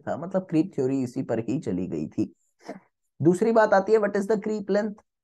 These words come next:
तो वहां से हमें ये समझ में आया था, the creep length is nothing,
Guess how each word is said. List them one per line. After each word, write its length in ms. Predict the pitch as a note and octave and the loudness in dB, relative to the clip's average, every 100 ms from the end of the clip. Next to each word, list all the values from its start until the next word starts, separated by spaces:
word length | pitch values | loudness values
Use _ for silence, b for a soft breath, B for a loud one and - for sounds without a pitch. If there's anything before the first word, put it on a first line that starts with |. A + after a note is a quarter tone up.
| _ _ _ _ _ _ _ _ _ _ _ _ _ _ C3+ | _ _ _ _ _ _ _ _ _ _ _ _ _ _ -4
तो 40 | |
वहां 320 | B2+ C#3 D#3 | 0 0 0
से 140 | F#3+ F#3+ F3 | 0 -2 -2
हमें 140 | E3+ | -4
ये 140 | F3+ F#3+ | -4 -2
समझ 240 | D3 D#3 | -2 -2
में 120 | F3+ F#3+ | 0 2
आया 160 | C#3 | 2
था, 120 | - F#3+ | 0 -4
the 140 | G#3 E3+ | -4 -2
creep 200 | E3 F3+ | -2 0
length 240 | F3+ F#3+ | -2 -2
is 120 | F#3+ E3 | -2 -2
nothing, 300 | C3+ - | -4 -6